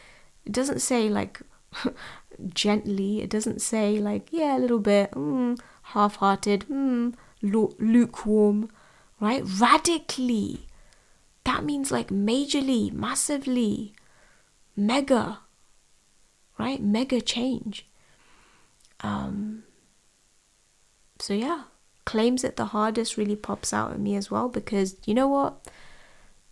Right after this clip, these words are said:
No one can do this for your teen girl. Rumi, the famous,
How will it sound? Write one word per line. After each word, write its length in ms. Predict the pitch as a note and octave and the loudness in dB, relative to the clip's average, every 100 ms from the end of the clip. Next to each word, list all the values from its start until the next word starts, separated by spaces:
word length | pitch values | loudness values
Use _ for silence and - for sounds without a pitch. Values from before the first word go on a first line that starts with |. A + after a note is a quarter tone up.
| _ _ | _ _
No 180 | G#3+ A3+ | 2 4
one 220 | C#4 C4+ | 4 2
can 280 | D3+ B3 G3+ | 0 0 0
do 280 | F#3+ G3 G#3 | 2 0 2
this 240 | G3+ F#3+ | 0 -2
for 380 | - - G3 F#3+ | -4 -2 0 2
your 180 | G#3 G#3 | 2 0
teen 300 | G#3 G#3+ G#3+ | -2 -2 0
girl. 360 | G#3+ A3+ B3+ - | 2 0 -2 -4
Rumi, 500 | F#3 G3+ G#3 A3 A#3 | -2 2 4 4 0
the 160 | A3 | -2
famous, 720 | G#3 - G3 F#3+ G3 - - | -6 -4 -2 -2 -2 -4 -6